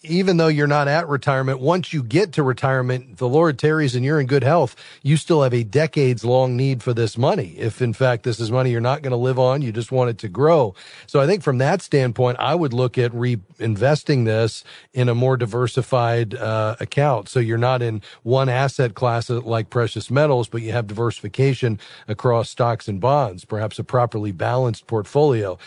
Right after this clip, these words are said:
Uh, you certainly, uh, you're the steward, so you need to make that decision in light of your goals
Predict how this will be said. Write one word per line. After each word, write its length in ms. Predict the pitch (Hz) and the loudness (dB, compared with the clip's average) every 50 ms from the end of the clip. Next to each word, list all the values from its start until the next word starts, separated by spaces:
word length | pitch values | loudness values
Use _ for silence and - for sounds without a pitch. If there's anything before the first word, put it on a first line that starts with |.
| - - - - - | -20 -20 -16 -6 -2
Uh, 240 | 127 123 120 117 | 0 2 2 2
you 120 | 120 120 117 | 0 -2 -4
certainly, 640 | - - 151 147 147 135 131 131 131 127 123 123 127 | -2 0 0 -2 0 0 0 2 2 2 2 0 0
uh, 140 | 117 117 | -2 -2
you're 320 | 110 113 113 120 139 156 165 | -2 -2 -2 0 0 2 2
the 100 | 151 139 | 2 0
steward, 540 | - - - 170 175 170 175 180 196 180 - | -2 0 0 2 4 4 4 4 2 0 -2
so 100 | - 147 | -4 -2
you 180 | 127 123 143 | 0 0 2
need 160 | 147 143 135 | 2 2 2
to 60 | 123 131 | 2 0
make 220 | 123 123 123 - | 0 0 0 0
that 160 | - 123 120 | 0 0 0
decision 460 | 117 113 - - 135 131 117 120 120 | -2 -4 -2 0 0 2 2 0 0
in 100 | 113 107 | 0 0
light 180 | 107 113 113 107 | 0 0 0 0
of 100 | 107 95 | -2 -4
your 120 | 107 104 | -4 -6
goals 420 | 92 101 110 110 107 110 104 - | -2 -2 0 0 0 0 -2 -6